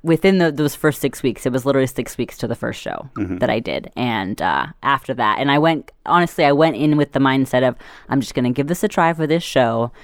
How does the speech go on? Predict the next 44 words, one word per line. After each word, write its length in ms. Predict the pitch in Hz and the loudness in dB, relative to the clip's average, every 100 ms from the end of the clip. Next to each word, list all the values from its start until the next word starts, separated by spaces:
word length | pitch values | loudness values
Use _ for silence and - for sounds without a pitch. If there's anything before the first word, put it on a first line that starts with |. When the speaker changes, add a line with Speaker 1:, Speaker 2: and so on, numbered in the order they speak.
| - - | -20 -14
Speaker 1:
If 80 | - | -2
it 60 | |
doesn't 260 | 143 143 156 | 2 2 2
work 220 | 165 160 | 0 2
out, 380 | 127 117 117 - | 2 2 2 -2
I'll 140 | - 123 | -4 -4
just 200 | 123 - | -6 -2
go 120 | 123 | 0
back 480 | 107 117 - - - _ _ - | 0 -2 -4 -12 -20 _ _ -10
to 180 | 127 113 | -8 -2
whatever 380 | 123 123 113 | 0 0 0
way 220 | 113 110 110 | -2 -2 -2
of 100 | 117 | -4
eating 340 | 113 107 127 - - - | -4 -4 -6 -8 -12 -16
<laughs> 320 | - - - | -20 -20 -18
Speaker 2:
What? 140 | - 101 | -6 0
Speaker 1:
probably 340 | 160 131 131 | 2 0 -4
I 60 | 113 | -6
could 140 | 131 | -6
figure 260 | - 127 123 | -6 -2 0
out 260 | 117 92 - - - - - | 2 0 -4 -16 -20 -20 -4
at 160 | 143 - | -4 0
the 60 | |
time." 480 | - 226 143 139 180 _ _ - - - _ _ _ - | 4 4 4 0 -8 _ _ -20 -20 -20 _ _ _ -2
And 400 | 170 165 160 156 | 2 4 4 4
I 160 | 127 165 | 4 2
was 180 | 156 | 2
sold 400 | - 127 117 - - | 0 -2 -2 -6 -4
at 180 | 123 - | -4 -2
the 140 | 107 | -4
end. 340 | 85 104 - - - - - | -4 -4 -8 -16 -20 -14 -8
I 80 | |
mean, 340 | 117 98 95 - _ - | -8 -6 -10 -12 _ -14
using 720 | 139 120 170 185 196 170 160 | -14 -8 0 2 4 4 4
it 140 | 147 | 2
to 100 | 147 | 0
then 200 | 139 139 | 2 4
go 140 | 135 | 4
into 200 | 131 127 | 4 0
Christmas 760 | - 135 - 147 156 - - - _ _ | 0 -2 0 0 0 -4 -14 -18 _ _
and 220 | 156 156 143 | 2 4 6
not 380 | 139 143 - | 6 4 0
feeling 420 | - 147 139 131 131 | -2 0 2 2 2
like, 560 | 127 123 - - - | 0 0 -4 -14 -20